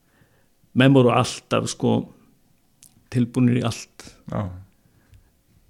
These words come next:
Speaker 1: Gera hvað sem er, sko.
Speaker 2: Já.
Speaker 1: Og síðan náttúrulega, eh, menn þurftu helst að geta sungið.
Speaker 2: Já.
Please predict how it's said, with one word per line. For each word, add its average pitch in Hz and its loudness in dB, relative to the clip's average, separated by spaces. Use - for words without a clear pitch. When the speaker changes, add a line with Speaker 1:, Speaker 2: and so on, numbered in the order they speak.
Speaker 1:
Gera 117 -2
hvað 120 -4
sem 120 -6
er, 120 -6
sko. - -14
Speaker 2:
Já. 101 -10
Speaker 1:
Og 123 -8
síðan 123 2
náttúrulega, 120 0
eh, 107 -6
menn 120 -2
þurftu 131 0
helst 123 -4
að 113 -6
geta 107 -8
sungið. 143 -6
Speaker 2:
Já. 101 -4